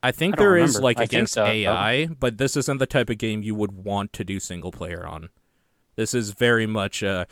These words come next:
Speaker 1: I'm gonna jump in with some friends or random people, and we're gonna have some fun for a few hours sort of game.
Speaker 2: Yeah, they specifically said they focused on multiplayer. They wanted to make a multiplayer game.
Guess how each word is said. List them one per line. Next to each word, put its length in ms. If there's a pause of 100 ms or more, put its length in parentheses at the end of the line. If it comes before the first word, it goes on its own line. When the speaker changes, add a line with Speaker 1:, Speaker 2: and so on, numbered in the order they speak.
(240)
Speaker 1:
I'm 80
gonna 180
jump 260
in 140
with 140
some 200
friends 320
or 120
random 360
people, 520
and 140
we're 120
gonna 220
have 180
some 160
fun 260
for 400
a 60
few 220
hours 560
sort 240
of 80
game. 320
Speaker 2:
Yeah, 200
they 140
specifically 560
said 220
they 100
focused 400
on 100
multiplayer. 500 (120)
They 120
wanted 360
to 60
make 180
a 40
multiplayer 440
game. 200